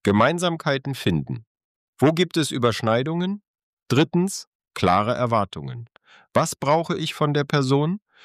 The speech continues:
Viertens. Grenzen setzen. Was akzeptiere ich nicht? Fünftens.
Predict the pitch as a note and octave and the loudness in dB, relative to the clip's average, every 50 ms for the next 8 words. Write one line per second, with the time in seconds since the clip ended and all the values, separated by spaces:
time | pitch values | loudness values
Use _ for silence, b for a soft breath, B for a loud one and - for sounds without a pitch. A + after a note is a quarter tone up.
0 | b b b b - - - D3+ D#3+ D#3+ E3 E3+ F3+ F#3 - - - _ _ _ | b b b b -4 0 2 2 2 2 0 -2 -2 -4 -6 -10 -14 _ _ _
1 | - G#2 A2+ C3 C#3 C#3 - - G2 D#2+ C2 D2+ D2+ - - - - C2+ - _ | -2 0 2 2 2 0 -2 -4 -4 -4 -2 -4 -4 -4 -6 -10 -10 -12 -14 _
2 | _ _ B B B B B B G#2 C3 D#3+ - - - D#3 - - - D3 A#2+ | _ _ B B B B B B 0 0 0 0 -2 -4 -4 -2 -2 -2 -2 -2
3 | - - D3+ D3+ D#3 D3 D#3 - A#2+ - - F2 D2 C#2 - - - - - _ | -2 0 0 2 2 0 0 -2 -2 -2 -2 -2 -2 -4 -6 -12 -16 -18 -20 _
4 | _ _ _ _ _ - - - C#3+ D3+ F3 - - - F3 E3+ F3+ F#3 - - | _ _ _ _ _ -8 -2 0 2 2 2 0 -4 -4 -2 -2 -2 -2 -6 -10
5 | - | -14